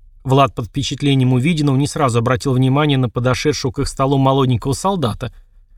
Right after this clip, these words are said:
Он несмело улыбнулся, поклонился Амалии и, глядя на Влада, попросил:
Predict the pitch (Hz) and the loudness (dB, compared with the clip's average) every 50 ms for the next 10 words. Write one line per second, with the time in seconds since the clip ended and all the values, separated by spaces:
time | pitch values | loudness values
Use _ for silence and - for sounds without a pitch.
0 | - - - - - - 269 285 269 254 - - - 214 190 170 156 151 147 135 | -20 -20 -20 -14 -6 -2 2 2 2 2 0 0 0 0 2 2 2 2 2 2
1 | 131 156 208 240 226 - - 127 - - - 139 131 139 143 135 - - - 123 | 2 0 0 -2 -2 -6 -10 -12 -10 -4 0 0 2 2 2 0 0 -2 -2 -2
2 | 123 135 160 180 190 175 135 117 127 131 127 120 123 120 127 120 120 131 139 139 | 0 0 0 2 2 2 2 2 2 2 2 2 2 2 2 2 2 2 0 0
3 | 123 - - - 127 123 135 123 - - 113 110 - | -2 -6 -6 -4 -4 -4 -4 -4 -6 -8 -10 -10 -10